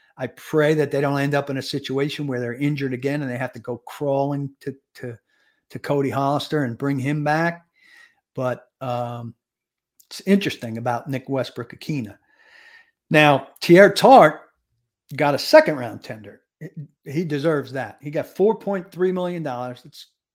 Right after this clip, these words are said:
it's a good payday. Now, if somebody were to come to negotiate with Teair Tart and give him an offer sheet that he signed, the Titans could match it, um, or not match it and get a second round pick in return.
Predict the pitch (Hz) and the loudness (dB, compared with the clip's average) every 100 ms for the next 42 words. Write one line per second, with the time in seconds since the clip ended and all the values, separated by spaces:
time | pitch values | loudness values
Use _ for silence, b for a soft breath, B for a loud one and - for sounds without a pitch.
0 | _ _ 117 _ 127 104 _ 180 175 143 | _ _ _ _ -18 -18 _ 0 0 -2
1 | - 160 139 95 107 _ _ _ _ _ | -6 -6 -8 -10 -20 _ _ _ _ _
2 | _ 143 139 127 - 180 165 143 131 131 | _ -8 -8 -6 -4 -2 -2 -2 -4 -8
3 | 117 - 180 165 147 135 _ _ _ _ | -10 -8 -4 -2 -4 -8 _ _ _ _
4 | _ 151 127 110 127 185 233 185 156 156 | _ -10 -10 -10 -2 2 2 0 -4 -4
5 | - 139 135 127 - 131 127 - - 131 | -10 -8 -8 -8 -8 -6 -8 -12 -16 -14
6 | 123 117 196 170 147 143 196 202 139 - | -14 -2 0 0 -4 -4 -2 -4 -6 -12
7 | 135 131 123 127 127 - 226 185 143 143 | -12 -10 -12 -12 -12 -10 -8 -4 -4 -6
8 | - - - 147 139 127 - 120 143 180 | -10 -18 -10 -10 -10 -16 -16 -10 -4 -2
9 | 185 - 160 - _ _ _ _ _ _ | -4 -6 -12 -12 _ _ _ _ _ _
10 | _ _ _ - 131 62 62 62 - _ | _ _ _ -18 -14 -12 -12 -14 -18 _
11 | _ _ _ _ _ _ 208 196 160 165 | _ _ _ _ _ _ 6 8 8 4
12 | 170 - _ _ - 185 208 - 135 131 | 2 -6 _ _ -6 -2 0 -2 -4 -6
13 | - 151 147 135 - 143 127 120 113 127 | -8 -8 -8 -8 -8 -8 -8 -14 -14 -16
14 | - 110 - 107 | -18 -18 -20 -20